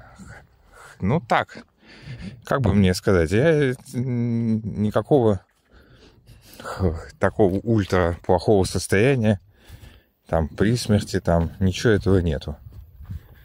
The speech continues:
То есть все весьма себе преодолимо. И вот щас я иду, ну, такую я коротенькую прогулку делаю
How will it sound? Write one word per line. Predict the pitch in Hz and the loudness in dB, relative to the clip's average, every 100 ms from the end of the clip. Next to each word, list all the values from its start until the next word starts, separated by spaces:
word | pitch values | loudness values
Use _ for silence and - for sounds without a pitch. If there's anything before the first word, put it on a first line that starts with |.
| _ _ - | _ _ -12
То | 80 | -10
есть | - | -6
все | 117 98 90 85 85 80 - | 0 2 2 2 2 -2 -10
весьма | 87 87 101 92 | -6 0 2 2
себе | - 82 85 | 2 -2 -2
преодолимо. | - 85 82 98 127 107 82 _ _ _ _ _ _ _ _ _ _ _ _ _ - - - - _ - - - - - - - - - - | 0 0 2 0 -2 -4 -8 _ _ _ _ _ _ _ _ _ _ _ _ _ -20 -20 -20 -20 _ -20 -20 -20 -20 -20 -20 -20 -18 -18 -4
И | 95 85 85 82 85 | 2 4 4 2 2
вот | 87 85 | -2 -2
щас | - 98 101 | -2 0 2
я | 85 85 85 | 4 4 2
иду, | 87 131 135 _ _ _ | 0 -2 -2 _ _ _
ну, | 92 | -10
такую | - 104 - 92 78 | -6 -4 0 0 0
я | 78 73 | 0 0
коротенькую | - 95 92 - 76 71 | 0 2 2 0 -2 -2
прогулку | 71 85 98 120 - | -2 0 0 0 0
делаю | 76 76 73 73 | 0 0 -2 -8